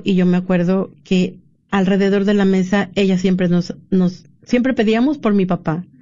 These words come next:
¿verdad? Y siempre le pedíamos a Dios que cuidara a mi papá. Y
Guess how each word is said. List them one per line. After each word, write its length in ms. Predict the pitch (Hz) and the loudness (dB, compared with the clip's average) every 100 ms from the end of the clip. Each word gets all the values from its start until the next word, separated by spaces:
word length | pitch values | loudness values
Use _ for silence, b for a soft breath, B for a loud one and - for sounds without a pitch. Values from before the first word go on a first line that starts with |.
| b b b | b b b
¿verdad? 360 | 190 196 190 202 208 | 0 0 2 0 -2
Y 60 | |
siempre 260 | 190 208 214 | -2 0 0
le 80 | 208 | 0
pedíamos 400 | 190 190 202 190 | 0 2 2 0
a 100 | 190 | 2
Dios 240 | 196 214 | 2 0
que 140 | 240 | -2
cuidara 380 | 254 196 185 185 | -2 0 2 2
a 20 | |
mi 140 | 185 180 | 2 0
papá. 400 | 180 - 156 151 B B B B B _ - | -2 -2 -4 -4 B B B B B _ 0
Y 340 | 220 208 208 | 2 2 -2